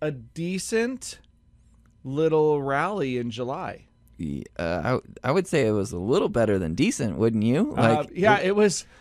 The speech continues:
Speaker 1: welcome relief, right? If we go
Speaker 2: Mm-hmm.
Speaker 1: back over the last month, basically, so starting around the beginning of July, we were down below thirty-eight hundred today, uh, just a shade under forty-one hundred on, uh,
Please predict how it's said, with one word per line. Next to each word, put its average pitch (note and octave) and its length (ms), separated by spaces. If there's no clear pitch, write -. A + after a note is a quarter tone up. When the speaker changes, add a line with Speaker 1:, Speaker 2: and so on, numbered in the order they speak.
Speaker 1:
welcome G3+ 640
relief, D3+ 640
right? C#3+ 240
If D3+ 80
we C3+ 260
go A#2+ 220
Speaker 2:
Mm-hmm. - 80
Speaker 1:
back D#3+ 400
over C#3 160
the C3+ 80
last C#3+ 400
month, C3+ 400
basically, C#3+ 640
so C#3+ 260
starting E3 500
around D#3 180
the C#3+ 40
beginning D3 300
of C#3 60
July, C#3 280
we C#3+ 120
were C#3 80
down D3 340
below C#3 480
thirty-eight D3 480
hundred C#3 400
today, C#3 420
uh, B2 160
just G3 320
a A#3 40
shade F#3+ 360
under F#3 240
forty-one D#3+ 540
hundred D3 420
on, D3 280
uh, C3 200